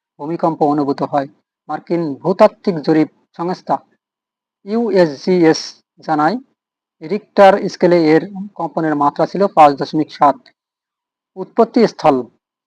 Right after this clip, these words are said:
ছিল নরসিংদী মাধবদী, যা ঢাকার আগ-,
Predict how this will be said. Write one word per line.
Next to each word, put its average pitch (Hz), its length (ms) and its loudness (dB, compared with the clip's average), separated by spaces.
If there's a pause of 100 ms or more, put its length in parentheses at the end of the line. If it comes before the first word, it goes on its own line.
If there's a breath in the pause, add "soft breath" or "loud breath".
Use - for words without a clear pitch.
(140)
ছিল 190 280 0
নরসিংদী 165 520 0
মাধবদী, 160 560 0 (360)
যা 151 120 -4
ঢাকার 143 300 -2 (180)
আগ-, 156 240 2